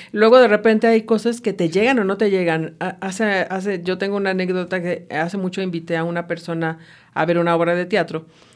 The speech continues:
y en, y ella nunca había ido al teatro. Entonces me decía, "Oye, pero ¿qué hago? O sea, ¿aplaudo o me quedo callada o algo?". Le dije, "A ver,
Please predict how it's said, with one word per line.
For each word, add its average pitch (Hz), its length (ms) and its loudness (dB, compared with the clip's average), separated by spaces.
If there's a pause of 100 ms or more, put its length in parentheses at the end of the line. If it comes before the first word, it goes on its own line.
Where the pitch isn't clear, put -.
(180)
y 190 200 0
en, 180 200 0
y 202 140 2
ella 190 280 2
nunca 196 300 0
había 175 160 0
ido 170 220 0
al 160 80 -4
teatro. 165 320 -8 (180)
Entonces 175 280 -6
me 170 60 -2
decía, 165 400 -4 (240)
"Oye, 196 220 0
pero 185 280 -2
¿qué 214 200 -4
hago? 220 500 -4
O 185 80 -8
sea, 180 280 -6 (100)
¿aplaudo 190 880 -4 (240)
o 170 120 0
me 170 160 0
quedo 190 240 -2
callada 180 520 -4
o 180 80 -2
algo?". 180 180 -4
Le 180 100 -4
dije, 175 200 -10
"A 165 60 -4
ver, 165 260 -4